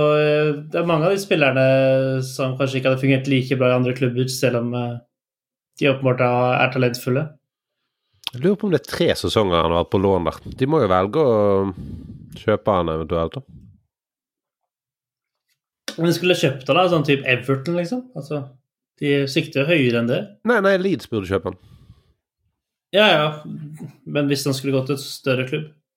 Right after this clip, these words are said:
Speaker 2: Nei, men tror du Leeds, altså, tror du han, ja. Han har jo ikke kontrakt med Leeds, så
Speaker 1: Ja, jeg tror nok han går til Leeds, hvis han går noe sted.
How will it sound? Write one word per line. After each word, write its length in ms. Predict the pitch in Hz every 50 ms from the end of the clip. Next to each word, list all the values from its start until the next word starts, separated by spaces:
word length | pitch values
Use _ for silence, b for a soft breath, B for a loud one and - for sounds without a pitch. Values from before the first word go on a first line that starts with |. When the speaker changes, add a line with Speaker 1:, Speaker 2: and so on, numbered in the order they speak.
| _ _ _ _ _ _ _ _ _ -
Speaker 2:
Nei, 120 | 196 208
men 180 | 185 175 170 165 165 156 151 151 151 139
tror 220 | - - 165 165 139
du 80 | 123
Leeds, 320 | 101 110 135 131 123 - - - - - - - - - - -
altså, 280 | - 120 113 - 123 110 - -
tror 160 | - - 135 123
du 60 | 110
han, 180 | 104 98 98 95 - _ _ _ _ _ _ _ _ _ _ _ _ _ _ -
ja. 140 | 120 135 143 - _ _ _ _ _ _ _ _ b b b b b b b b b -
Han 100 | 147 147
har 120 | 139 139
jo 100 | 117 -
ikke 120 | 143 120 147
kontrakt 260 | 135 - 139 127 -
med 100 | - 127 117
Leeds, 280 | 127 113 87 76 - - - - - - - - -
så 180 | - 117 113 110
Speaker 1:
Ja, 260 | 156 156 151 143 135
jeg 80 | 131 131
tror 120 | 135 131 123
nok 200 | 123 123 123 190
han 120 | 208 196
går 140 | 151 131 123
til 120 | - 120 113
Leeds, 320 | 117 120 139 131 - - - - -
hvis 160 | 151 139 135
han 180 | - 135 135 131
går 100 | 131 131
noe 120 | 131 131
sted. 240 | 131 143 170 - -